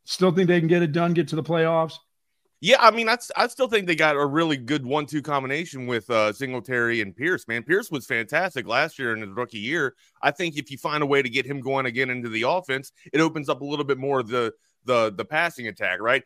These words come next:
Speaker 2: Sure, you'll be predicated off your run, but I think D'Amico Ryans and company been playing pretty decent, uh, been pedestrian defense, but been good enough to keep you,
Speaker 1: Mm-hmm.
Speaker 2: uh, to keep you in the, in, I, I guess, deep enough,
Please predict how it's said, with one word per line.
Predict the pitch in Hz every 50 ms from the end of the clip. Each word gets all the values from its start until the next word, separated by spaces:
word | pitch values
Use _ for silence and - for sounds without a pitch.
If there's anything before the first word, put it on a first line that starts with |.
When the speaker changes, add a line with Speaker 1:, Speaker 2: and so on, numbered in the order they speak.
| _ _ _
Speaker 2:
Sure, | - - 254 220
you'll | 180 151 139
be | 135 131
predicated | - - 156 147 135 - 135 135 123 117
off | 120 113 107
your | - 101 104
run, | 127 147 156 123
but | 107 120
I | 139
think | 143 - 156 127
D'Amico | - 127 127 123 113 113 107
Ryans | 107 117 123 131 127 104
and | 107 92
company | 117 113 98 117 120
been | 104 120 110 -
playing | 127 123 117 117 110
pretty | - - 196 202 196
decent, | 165 139 170 170 170 - - 156 - - _ _ _ _ _ _ _ - -
uh, | 240 - - - - - _ _ _ _ _ _ _ _ _ _
been | - 294 277 214
pedestrian | 196 170 160 190 208 202 - - 156 151 147 131
defense, | 110 127 123 110 - 143 147 156 -
but | - 160 143 131
been | 185 175 165 139
good | 127 208 202 185
enough | 170 165 160 156
to | - 151 135
keep | - 175 175 156 -
you, | 135 135 123 165
Speaker 1:
Mm-hmm. | 165 175 185 196 180 - _ _ _ _ _ -
Speaker 2:
uh, | 120 120 117 113 110 110 113 110 -
to | 143
keep | 135 - 190 170 131
you | 143 143 147
in | 151 147 139
the, | 139 135 131
in, | 147 143 139 135 - _ _ _ _ _ _ _ -
I, | - 202 -
I | 196 226
guess, | 226 233 196 147 139
deep | 139 139 214 226 196 180
enough, | 165 156 143 135 123 - - - -